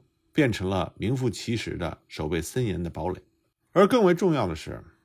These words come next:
洋枪队所订的那些火炮还没有运到，在没有火炮威力的支援之下，攻击太平军的防御工事，这无异于是自杀。但因为形势紧急，吴旭仍然对华尔施压。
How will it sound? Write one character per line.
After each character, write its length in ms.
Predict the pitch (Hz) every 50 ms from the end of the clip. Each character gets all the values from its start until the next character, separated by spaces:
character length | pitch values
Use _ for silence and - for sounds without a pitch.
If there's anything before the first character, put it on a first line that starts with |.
| _ _ _ _ _ _
洋 160 | - 123 139
枪 160 | 147 180 175
队 160 | 175 156 123 101
所 180 | - - 82
订 200 | 80 - 131 127
的 80 | 110 101
那 120 | 107 104
些 120 | 95 123 117
火 260 | 117 - - - -
炮 340 | - - - - - - - _ _
还 160 | _ - - 95
没 100 | 98 87
有 80 | 76
运 180 | 76 80 78 69
到， 140 | 80 80 - _ _ _ _ _ _ _ _ _ _ _ - _ _ _ _ _ _
在 180 | _ - 190 185
没 100 | 180 180
有 120 | 190 190
火 200 | 180 - - 92 82
炮 180 | 92 107 117
威 180 | 113 120 143 143
力 100 | 139 131
的 140 | 101 82 78
支 160 | - - 127
援 120 | 120 110 107
之 100 | 110 120
下， 320 | 117 - - - - _ _ _ _ _ _ _ _ _ _ _ _
攻 160 | _ 147 156 151
击 80 | 165
太 180 | 160 160 131 123
平 160 | 107 120 123
军 140 | 120 131 127
的 80 | 117 95
防 220 | - - 95 104
御 40 | 104
工 180 | - 101 107 104
事， 240 | - - - - - _ _ _ _ _ _ _ _ _
这 120 | - 139
无 140 | 131 117 127
异 140 | 139 147 117
于 360 | 92 80 82 87 92 - - _
是 160 | _ - 117 104
自 160 | - 92 78
杀。 260 | - - 95 101 - _ _ _ _ _ _ _ _ _ _ _ _ _ _ _ -
但 140 | 196 202
因 80 | 202 208
为 100 | 226 220
形 160 | - - 185
势 80 | 185 185
紧 220 | - - - 127 -
急， 320 | - - - - - - _ _ _ _ _ _ _ _
吴 140 | - 120 143
旭 380 | 139 - 135 113 90 - - _
仍 120 | - 123 123
然 120 | 120 120
对 80 | 120 104
华 180 | 90 - 101
尔 100 | 87 -
施 180 | - - - 90
压。 180 | 87 85 -